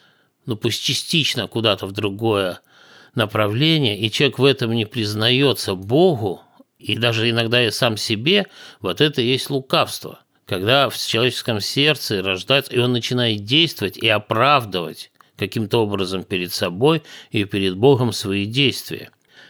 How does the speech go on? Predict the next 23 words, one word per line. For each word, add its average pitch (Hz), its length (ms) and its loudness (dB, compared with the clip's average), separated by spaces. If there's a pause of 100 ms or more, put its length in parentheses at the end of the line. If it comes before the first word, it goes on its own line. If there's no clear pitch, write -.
И 113 100 2
вот 104 260 -2
эта 170 300 2
возможность, 117 840 2
она 127 400 2 (380)
объективно 123 760 0
в 98 60 -10
человеке 110 560 0
была 107 280 2
заложена, 107 800 0
потому 107 460 -4
что 110 240 -2
просто 101 340 -6
это 95 200 -4
сама 104 320 -4
такая 98 500 -2 (260)
конструкция 113 720 -2
свободы 110 520 0
воли 113 540 2 (380)
и 110 200 -2
вообще 113 340 0
вот 110 200 -2
любви, 123 600 0